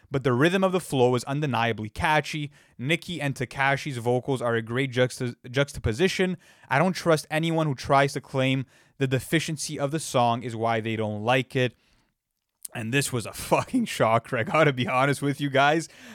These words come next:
I was really surprised because when I looked at this Reddit comment, there were so many upvotes.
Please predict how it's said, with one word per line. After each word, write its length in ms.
I 100
was 220
really 220
surprised 500
because 180
when 120
I 40
looked 300
at 180
this 140
Reddit 400
comment, 480
there 140
were 100
so 300
many 220
upvotes. 720